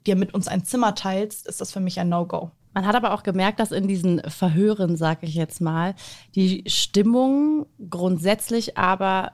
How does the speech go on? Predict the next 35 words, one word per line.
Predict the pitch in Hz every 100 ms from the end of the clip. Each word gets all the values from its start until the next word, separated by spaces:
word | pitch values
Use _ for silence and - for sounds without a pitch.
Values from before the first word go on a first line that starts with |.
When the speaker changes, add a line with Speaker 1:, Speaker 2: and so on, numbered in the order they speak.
| _
Speaker 2:
von | - 180
Sendung | 180 202 196
zu | -
Sendung | 175 180 175 160
besser | 165 - 160
wurde. | 156 156
Man | 160
Speaker 1:
Ja, | 185
Speaker 2:
hat | 190
wirklich | 190 175 -
Speaker 1:
ja. |
Speaker 2:
gemerkt, | 180 175 185 190
dass | 180
dieser | 190 170 170
Zickenkrieg | - 202 185 196 -
irgendwann | 180 175 170
nachgelassen | 185 208 190 180 185 185 175
hat | 175
und | 175
ihr | - 170
euch | -
besser | 175 -
verstanden | 165 165 - 185 190 180
habt. | 185 -
Wir | 170
haben | 170 175
ja | 165
eben | - 175
auch | -
schon | 175 190
mal | 175
drüber | 180 180
gesprochen. | 180 - 190 208
Auf | 220 -
einmal | 440 311 208